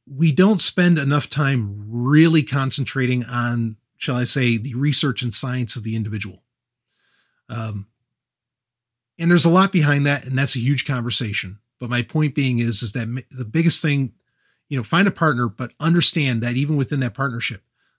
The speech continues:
like, you're each individuals, and you're gonna have to do things differently. Um, or some things are gonna be done differently.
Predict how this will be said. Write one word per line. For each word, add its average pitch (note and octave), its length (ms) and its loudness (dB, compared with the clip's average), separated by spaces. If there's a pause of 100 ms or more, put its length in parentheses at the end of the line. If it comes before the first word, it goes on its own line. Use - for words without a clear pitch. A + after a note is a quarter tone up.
(120)
like, A2 160 -18
you're B2 220 -8
each E3+ 240 0
individuals, B2+ 760 0 (280)
and C3 100 -14
you're G#2+ 80 -12
gonna C3 180 0
have C3 120 0
to - 60 -16
do B2 140 0
things A2+ 300 -4
differently. - 480 -14 (800)
Um, A#2 240 -4
or B2 80 0
some D#3+ 300 4
things C#3+ 240 2
are C3+ 60 2
gonna B2 160 0
be A2+ 120 0
done A#2 220 -4
differently. G#2 500 -10